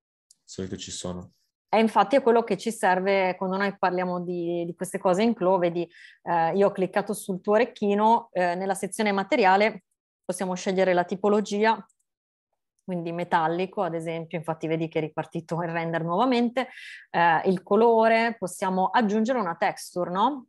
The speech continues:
Speaker 2: Che è quella che dicevi tu adesso. Se invece seleziono per esempio l'avatar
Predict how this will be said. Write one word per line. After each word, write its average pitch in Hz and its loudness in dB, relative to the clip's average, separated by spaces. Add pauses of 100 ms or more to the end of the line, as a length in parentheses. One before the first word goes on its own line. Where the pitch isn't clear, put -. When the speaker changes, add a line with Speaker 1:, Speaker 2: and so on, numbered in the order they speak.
Speaker 2:
Che - -2
è 180 -4
quella 180 2
che 175 -2
dicevi 160 -4
tu 165 -6
adesso. 156 -4 (320)
Se - 0
invece 240 2
seleziono 202 0
per 180 0
esempio 185 -2
l'avatar 190 0